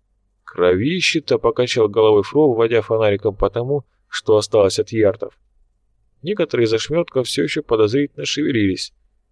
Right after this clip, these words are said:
и Тхар с омерзением отвернулся. «Кровь!» наконец-то сообразил Мик, и ему стало дурно. Кура, вероятно, почувствовав, подошла к нему и положила руку на плечо.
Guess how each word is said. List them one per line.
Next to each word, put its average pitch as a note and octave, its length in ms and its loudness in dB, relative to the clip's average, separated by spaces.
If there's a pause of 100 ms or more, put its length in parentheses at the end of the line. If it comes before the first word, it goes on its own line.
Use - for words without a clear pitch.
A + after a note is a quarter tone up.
(120)
и - 80 -14
Тхар A#2+ 260 -2
с - 120 -8
омерзением F#2 580 -4
отвернулся. G2 720 -2 (1400)
«Кровь!» A2 540 0 (360)
наконец-то G#2 460 -2
сообразил G#2 520 2
Мик, C#3 240 -6
и G#2+ 60 -4
ему A#2 200 -2
стало G#2+ 320 2
дурно. G2+ 480 -4 (1300)
Кура, - 200 0
вероятно, B2 480 0
почувствовав, B2+ 580 -2
подошла A2 420 0
к - 100 -10
нему C#3 140 -2
и B2 80 0
положила D#3 420 -2
руку C#3 240 -2
на C3+ 120 -6
плечо. - 480 -8